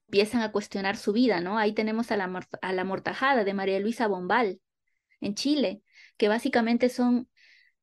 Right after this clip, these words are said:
o sea, es como que, mm, estas autoras lo que deciden es otorgarle la voz a un cadáver,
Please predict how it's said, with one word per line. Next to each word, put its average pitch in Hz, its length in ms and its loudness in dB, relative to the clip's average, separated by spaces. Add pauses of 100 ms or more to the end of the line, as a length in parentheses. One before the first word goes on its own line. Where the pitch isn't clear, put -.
(340)
o - 80 -4
sea, 214 140 -4
es 254 200 2
como 311 280 2
que, 214 300 -2 (480)
mm, 147 140 -10 (360)
estas 269 280 2
autoras 269 460 4
lo 254 100 2
que 233 120 2
deciden 247 380 2
es 254 220 -2
otorgarle 247 760 0
la 240 140 0
voz 220 460 -4 (200)
a 208 180 2
un 240 320 4
cadáver, 226 640 2